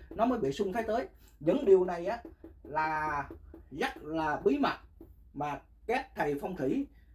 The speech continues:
à, nâng cao không bao giờ chỉ lại, và các vị cần lưu ý những cái điểm này. Các quý vị cần phải ghi giấy lại. Đó, là những cái nhà xấu và những cái ngôi mộ mà cái hướng,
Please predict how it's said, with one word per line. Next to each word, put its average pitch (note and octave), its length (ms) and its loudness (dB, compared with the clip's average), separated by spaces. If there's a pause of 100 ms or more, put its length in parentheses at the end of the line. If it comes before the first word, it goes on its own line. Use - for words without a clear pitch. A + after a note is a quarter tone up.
à, D#3+ 220 -2
nâng F3 200 -4
cao F3 260 2
không F#3+ 240 -8
bao F3+ 120 -4
giờ D3 360 -4
chỉ C3 140 0
lại, - 260 0 (460)
và C#3 200 -4
các A3+ 180 -6
vị D3 140 -6
cần D3 260 -2
lưu E3 240 0
ý B3 240 -2
những E3 120 -8
cái G3 100 -6
điểm D#3 140 -4
này. - 180 -4 (600)
Các A3 140 -6
quý A#3+ 140 -6
vị C#3 260 -2
cần C#3+ 180 -4
phải C3+ 240 0
ghi F3+ 280 0
giấy F#3+ 180 0
lại. - 260 0 (920)
Đó, C#3+ 240 -2 (320)
là C3 120 -2
những C3 220 -6
cái A3+ 100 -4
nhà - 220 -2
xấu C#4 320 0 (280)
và C3 200 -2
những C3 200 -6
cái G#3 260 -4
ngôi E3 280 0
mộ B2+ 360 -4 (220)
mà - 100 -6
cái F3 120 -6
hướng, A3 200 0